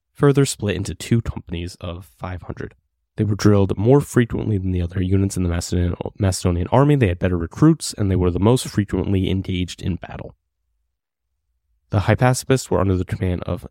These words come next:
Nicanor, another son of Parmenio. So this is what I was getting at when I said that Parmenio had a lot of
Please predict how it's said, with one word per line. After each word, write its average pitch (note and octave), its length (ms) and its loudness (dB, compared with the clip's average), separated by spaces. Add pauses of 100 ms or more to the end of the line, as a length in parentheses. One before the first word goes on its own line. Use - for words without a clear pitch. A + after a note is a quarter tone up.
Nicanor, A#2 720 2
another C3 720 4
son G2+ 280 0
of F2+ 100 -2
Parmenio. B2 560 2 (1080)
So G2+ 540 0 (160)
this A#2+ 120 4
is A#2+ 60 2
what A2+ 140 6
I F#2+ 60 6
was F2+ 100 2
getting F#2 200 2
at E2 100 -2
when E2 100 -2
I F2+ 60 0
said F#2 340 -4
that E2+ 260 -4
Parmenio G2 720 0 (960)
had F#2+ 280 0
a F2+ 60 2
lot F2+ 460 2 (140)
of E2 520 0